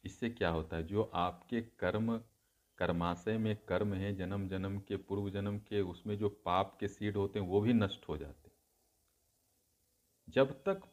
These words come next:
पाप का एक भी सीड इस जन्म का या पूर्व जन्म का हमारे मन में है, हम खुश नहीं रह सकते, चित्त में प्रसन्नता नहीं रह सकती। और जब तक चित्त निर्मल प्रसन्न नहीं है, उसमें ब्रह्म का भाव,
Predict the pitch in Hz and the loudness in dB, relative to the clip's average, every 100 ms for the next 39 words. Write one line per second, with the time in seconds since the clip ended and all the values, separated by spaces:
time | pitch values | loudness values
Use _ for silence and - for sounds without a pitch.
0 | - 104 127 143 139 143 139 - 117 127 | 2 4 4 0 0 2 2 2 0 0
1 | 127 98 120 123 113 110 110 - 101 104 | -2 -2 -2 -4 -2 -4 -4 -12 -8 -8
2 | 92 98 101 101 101 98 95 - 104 98 | -4 -2 -2 -2 0 0 0 -2 -4 -2
3 | 95 95 98 92 90 90 92 92 92 87 | -2 -4 -4 -4 -4 -4 -2 -2 -2 -4
4 | 90 92 90 85 117 127 107 101 - 104 | -4 -4 -4 2 4 4 4 0 -4 -12
5 | - 90 90 85 80 87 - - 107 - | -6 -6 -2 -2 -2 -6 -12 -8 -8 -8
6 | 113 - 101 87 - 92 95 101 - 101 | -10 -6 -6 -6 -8 -8 -4 -4 0 0
7 | 87 82 82 80 85 - - 127 123 - | 2 2 0 0 -4 -8 -4 -4 -4 -14
8 | _ 87 85 104 101 - 110 - - - | _ -2 0 -2 -2 -4 -6 -4 -6 -4
9 | - 87 95 110 113 101 - 101 - 127 | -2 0 2 4 4 4 0 -6 0 0
10 | 98 90 87 98 107 - - 87 82 95 | 2 -2 -2 0 0 -2 -12 -12 -8 -4
11 | 82 82 104 107 87 - 87 82 82 87 | -4 -2 0 0 -2 -4 -6 -4 -2 0
12 | 76 | 0